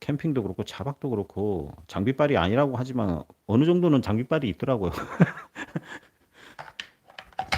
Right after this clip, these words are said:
자, 어떻든 이 개봉기였고요.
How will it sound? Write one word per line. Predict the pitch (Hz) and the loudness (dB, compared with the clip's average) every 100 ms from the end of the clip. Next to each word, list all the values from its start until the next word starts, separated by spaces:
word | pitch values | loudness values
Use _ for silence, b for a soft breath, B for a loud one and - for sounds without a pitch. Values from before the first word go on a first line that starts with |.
| - - _ _ _ _ - - _ - - - - _ _ _ - _ - - _ - - - - _ 120 - | -6 -16 _ _ _ _ -20 -20 _ -6 -6 -20 -20 _ _ _ -20 _ -16 -16 _ -20 -18 -18 -18 _ -20 0
자, | 123 117 | 4 6
어떻든 | 107 117 151 - 139 107 | 6 6 4 6 6 6
이 | 113 | 4
개봉기였고요. | - 120 165 170 156 127 156 180 87 | 6 8 10 10 8 8 4 2 2